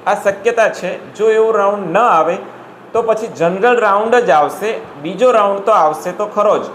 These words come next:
અને જનરલ રાઉન્ડ જે પણ આવશે એ લાસ્ટ રાઉન્ડ હશે, અને એમાં તમામ ઉમેદવારોને બોલાવી લીધેલા હશે,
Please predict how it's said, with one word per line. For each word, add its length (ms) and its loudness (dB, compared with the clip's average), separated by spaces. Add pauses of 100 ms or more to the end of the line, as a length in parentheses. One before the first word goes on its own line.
(500)
અને 200 -6
જનરલ 360 -2
રાઉન્ડ 600 -2
જે 160 -4
પણ 200 0
આવશે 340 0
એ 240 -6
લાસ્ટ 440 0
રાઉન્ડ 340 0
હશે, 360 -2
અને 180 -6
એમાં 440 -4
તમામ 300 2
ઉમેદવારોને 680 0
બોલાવી 500 0
લીધેલા 480 -2
હશે, 440 -4